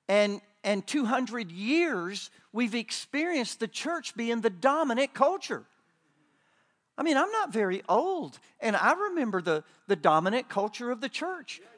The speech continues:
when I was growing up. If you look at most churches, the older churches, not churches like ours that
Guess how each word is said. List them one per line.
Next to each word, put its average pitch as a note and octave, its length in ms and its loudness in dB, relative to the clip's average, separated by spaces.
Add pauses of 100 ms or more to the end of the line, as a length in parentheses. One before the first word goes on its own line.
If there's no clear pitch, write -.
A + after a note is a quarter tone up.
when A3+ 160 6
I A3+ 80 8
was G#3+ 160 0
growing B3+ 260 0
up. E4+ 160 0 (160)
If A#3+ 160 0
you E4+ 160 2
look E4 160 0
at - 100 -6
most B3 300 0
churches, B3 540 -2
the G#3+ 160 -4
older G#3+ 340 2
churches, A3+ 500 -6
not C4 200 -2
churches A3+ 340 -8
like F3+ 240 0
ours F#3+ 540 2
that E3+ 160 0